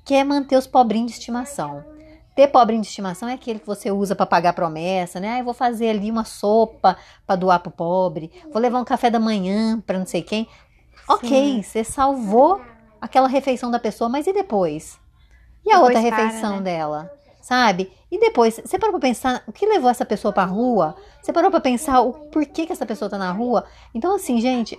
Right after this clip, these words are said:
Speaker 1: as, as coisas têm que acabar. É ali, ó, acabar com a fome. Todo mundo tem que ter direito a ter comida todo dia, ter casa. As pessoas não precisam,
Speaker 2: Sim.
Speaker 1: é, é, é, tinham, sabe, assim, que não precisar de ajuda.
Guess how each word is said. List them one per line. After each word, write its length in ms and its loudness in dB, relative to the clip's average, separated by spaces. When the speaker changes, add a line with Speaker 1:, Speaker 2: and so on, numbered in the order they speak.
Speaker 1:
as, 320 -8
as 160 -2
coisas 340 2
têm 140 -6
que 80 -4
acabar. 720 -2
É 100 2
ali, 400 2
ó, 120 6
acabar 480 0
com 60 -4
a 60 -4
fome. 240 -4
Todo 160 -2
mundo 140 -2
tem 120 -4
que 60 -14
ter 100 -2
direito 380 -2
a 40 -2
ter 140 -4
comida 420 0
todo 240 -4
dia, 240 -4
ter 180 -4
casa. 760 -4
As 120 -6
pessoas 280 -2
não 120 0
precisam, 840 -2
Speaker 2:
Sim. 80 -12
Speaker 1:
é, 120 2
é, 640 2
é, 100 -16
tinham, 640 -2
sabe, 300 0
assim, 440 -4
que 280 -6
não 240 0
precisar 800 -2
de 100 -2
ajuda. 720 -2